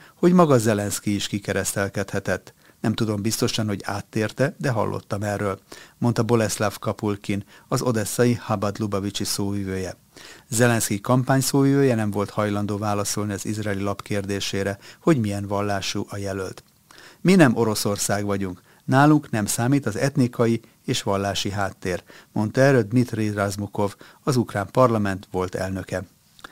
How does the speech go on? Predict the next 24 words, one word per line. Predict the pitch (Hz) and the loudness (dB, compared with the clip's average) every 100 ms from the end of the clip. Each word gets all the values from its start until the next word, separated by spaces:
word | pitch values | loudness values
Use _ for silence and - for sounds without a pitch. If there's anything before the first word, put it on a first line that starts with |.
| - - - - | -20 -20 -8 0
Nem | 143 | 2
csak | 123 107 | 2 0
az | 101 | -2
elnök, | 113 120 127 170 - | 0 2 4 2 -2
hanem | - 202 175 | -2 2 4
az | 160 | 2
ukrán | - 123 117 | 2 0 0
civil | - 117 110 | 0 2 2
harcosok | 95 107 - 113 107 - | 2 0 -2 -4 -4 -4
köré | 113 110 113 | -2 0 2
is | 107 | 2
gyorsan | 107 104 - 104 | 0 0 -2 -2
legendák | 104 107 104 104 104 | -2 -2 -2 -2 -2
épülnek | 110 104 - 113 117 123 - - _ | -2 -2 -2 0 0 -2 -10 -20 _
már | 147 156 - | 6 6 6
a | 120 | 2
háború | 123 110 110 110 | 0 2 0 2
első | 101 95 110 | 2 0 -4
napjaiban. | 107 101 107 95 95 92 - - - - - | -6 -4 -2 -2 -2 -6 -10 -18 -20 -20 -2
Ezek | 190 165 123 | 2 4 4
azóta | 113 107 101 | 0 0 -2
szinte | 107 101 | -4 -4
megszámlálhatatlanná | 95 101 - 107 101 98 98 98 98 101 101 101 | -4 -4 -2 -2 0 0 0 -2 -4 -4 -2 -2
bővültek. | 95 98 95 95 95 95 | -2 -4 -4 -6 -4 -4